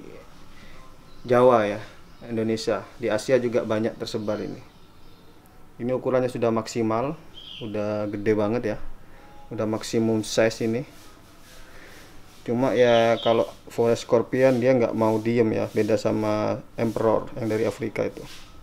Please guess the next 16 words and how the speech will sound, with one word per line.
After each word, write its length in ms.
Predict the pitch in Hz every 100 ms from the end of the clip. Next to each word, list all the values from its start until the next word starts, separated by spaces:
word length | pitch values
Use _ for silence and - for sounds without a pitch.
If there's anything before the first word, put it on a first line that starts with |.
| - - - - - - - - - - - -
Ini 560 | - 120 123 131 127 113 -
nggak 240 | 123 123
bisa 240 | 120 123 120
diem, 400 | 117 110 107 139 - - - - -
ciri 160 | 117 117
khasnya 320 | 113 - 113
dari, 480 | 113 110 110 107 - - - - - - - -
eh, 160 | 120 110
Af-, 160 | 113 -
Asian 320 | - - 117
Forest 240 | 120 117 -
Scorpion 480 | 123 117 113 113
ya, 160 | 113 127 - - - - - -
dari 160 | - 113
sinus. 640 | 113 113 104 120 - - - - - - - - - -
Dia 160 | 117 123